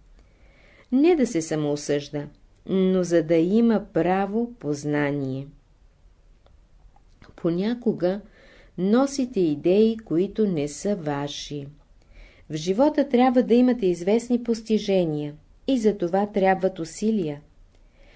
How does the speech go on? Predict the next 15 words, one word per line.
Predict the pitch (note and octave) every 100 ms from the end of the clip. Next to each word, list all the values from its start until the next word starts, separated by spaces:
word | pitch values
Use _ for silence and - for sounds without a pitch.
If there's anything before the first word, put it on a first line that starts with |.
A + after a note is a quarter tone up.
| - _
В | - -
този | F#3+ A3 B3 D4
живот | C#4+ A#3 F3 E3 D#3+ - _ -
към | E3 D#3+
какво | D#3 D#3 F#3
се | G#3 G3
стремите? | - D3+ D3+ D3 C#3+ - D3 - _ _ _ _
Казвате: | A#3+ A#3+ F#3 F#3+ B3
"Трябва | A#3+ G#3+ G#3
да | E3 D#3+
живеем | D#3 F3 A3 A3+
по | E3+
закона | E3 D#3 D#3 G3 G#3+
на | G#3 D#3+
любовта." | D#3 D3 D3 - D#3